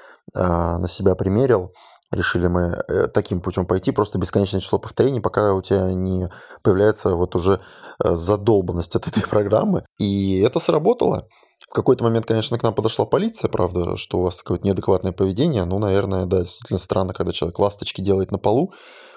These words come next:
прыгает куда-то непонятно в кого. М, но в итоге это сработало. То есть я выучил прям вот до автоматизма практически довел, э, какие-то куски программы. И особого мандража уже при выходе на лед, на самом деле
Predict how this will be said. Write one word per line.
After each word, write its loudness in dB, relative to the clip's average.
прыгает 0
куда-то 0
непонятно -2
в -18
кого. 2
М, 0
но 2
в 0
итоге 2
это 0
сработало. -2
То -10
есть -10
я 0
выучил -2
прям -2
вот -6
до 4
автоматизма -2
практически -4
довел, 0
э, -4
какие-то -8
куски -8
программы. -6
И 2
особого 2
мандража 2
уже 0
при 0
выходе -2
на 2
лед, -2
на -2
самом -2
деле -2